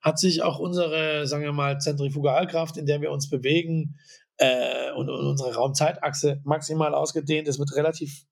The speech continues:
viel, noch viel mehr gearbeitet als davor. Es ist eine, ein riesengroßes Projekt, das extrem demanding, extrem challenging, aber auch extrem geil ist und extrem viel Spaß macht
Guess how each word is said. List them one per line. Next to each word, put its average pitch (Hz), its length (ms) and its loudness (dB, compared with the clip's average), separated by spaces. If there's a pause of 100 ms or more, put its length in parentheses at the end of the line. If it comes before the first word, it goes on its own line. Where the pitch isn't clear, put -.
viel, 220 480 2 (120)
noch 185 260 2
viel 190 160 0
mehr 175 180 0
gearbeitet 156 500 0
als 151 180 -4
davor. 151 520 0 (380)
Es 254 120 -8
ist 147 200 2
eine, 160 220 2 (200)
ein 165 80 2
riesengroßes 190 960 2
Projekt, 165 480 2
das 147 180 0
extrem 170 600 0
demanding, 165 540 0
extrem 151 360 -2
challenging, 170 540 0
aber 139 180 2
auch 135 140 -2
extrem 143 480 -2
geil 165 260 2
ist 156 140 -2
und 156 80 -8
extrem 147 400 -2
viel 147 100 2
Spaß 165 380 2
macht 202 180 -2